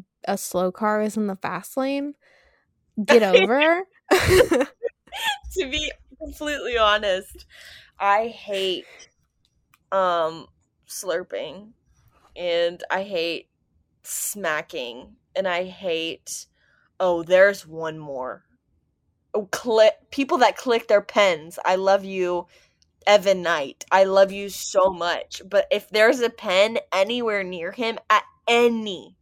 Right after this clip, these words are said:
Speaker 2: given point, I will have to take it. I have to hide his pens. Otherwise, he'll be like, <laughs>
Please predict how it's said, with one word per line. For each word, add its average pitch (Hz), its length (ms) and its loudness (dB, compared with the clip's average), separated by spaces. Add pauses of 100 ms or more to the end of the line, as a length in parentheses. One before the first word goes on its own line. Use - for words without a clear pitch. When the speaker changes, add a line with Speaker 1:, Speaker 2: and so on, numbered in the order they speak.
Speaker 2:
given 170 360 -4
point, - 440 -14 (120)
I 180 180 4
will 196 220 -2
have - 360 -4
to - 100 -20
take - 300 -20
it. - 80 -20 (480)
I 202 100 4
have 180 280 0
to 185 80 -14
hide 156 280 -8
his - 140 -14
pens. - 440 -18 (240)
Otherwise, 202 260 4
he'll 226 80 0
be 202 80 2
like, - 180 -4
<laughs> - 1500 -6